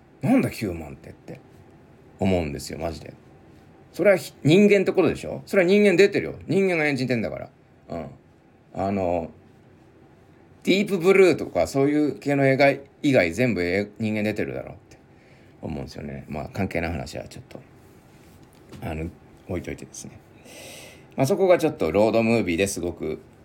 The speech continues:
あの、定点観察的ロードムービーとでも言いますよね。そういう感じだったんですよね。そこはすごく良かったってことですね。で、面白いポイント二個目がですね、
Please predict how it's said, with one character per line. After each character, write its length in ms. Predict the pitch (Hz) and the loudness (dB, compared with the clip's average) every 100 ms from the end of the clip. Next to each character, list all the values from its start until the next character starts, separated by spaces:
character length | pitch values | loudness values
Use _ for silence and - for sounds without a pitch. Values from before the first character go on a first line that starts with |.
| - - - | -20 -16 -6
あ 140 | 85 | -4
の、 360 | 78 73 78 - - - - - - - - - - - - - - - - - - - - | -4 -6 -8 -10 -20 -20 -20 -20 -20 -20 -20 -20 -20 -20 -20 -20 -20 -20 -20 -20 -20 -20 -8
定 280 | - 190 202 | 4 6 6
点 280 | 202 185 180 | 4 0 0
観 280 | 185 180 175 | 2 2 4
察 280 | 170 160 | 2 2
的 220 | 160 - 139 | -2 0 2
ロ 160 | 131 | 2
ー 40 | 127 | 2
ド 100 | 120 | -2
ム 140 | 117 | -4
ー 60 | 87 | -6
ビ 100 | - | -12
ー 440 | - _ _ - | -18 _ _ -16
と 80 | - | -14
で 60 | |
も 80 | 69 | -14
言 80 | - | -18
い 20 | |
ま 100 | - | -20
す 80 | 80 | -20
よ 60 | - - | -20 -20
ね。 60 | 92 | -12
そ 160 | - | -6
う 20 | 98 | -4
い 60 | |
う 20 | |
感 180 | 92 87 | -4 -8
じ 80 | 82 | -6
だ 100 | 80 | -8
っ 60 | - | -8
た 100 | - | -16
ん 20 | |
で 60 | - | -10
す 40 | |
よ 60 | - | -4
ね。 100 | 113 | -2
そ 80 | 135 | 2
こ 80 | |
は 60 | 117 | 0
す 100 | - | 0
ご 80 | - | -4
く 100 | - | -4
良 100 | 64 | -8
か 100 | - | -10
っ 40 | - | -20
た 80 | - | -20
っ 40 | |
て 240 | - - | -20 -20
こ 60 | - - | -20 -20
と 60 | |
で 140 | - - | -20 -18
す 100 | - | -6
ね。 240 | 117 113 - - - - - - - - | -4 -4 -12 -20 -20 -20 -20 -20 -8 0
で、 80 | |
面 160 | 117 127 | 4 4
白 180 | 131 131 | 4 2
い 40 | |
ポ 180 | 127 131 | 4 4
イ 40 | |
ン 60 | 110 | 4
ト 100 | 82 | 0
二 240 | 82 104 | 0 0
個 140 | 107 120 | 2 4
目 140 | 117 | 4
が 100 | 78 | 4
で 100 | 60 | 0
す 120 | - | -6
ね、 340 | - 76 73 | -8 -6 -6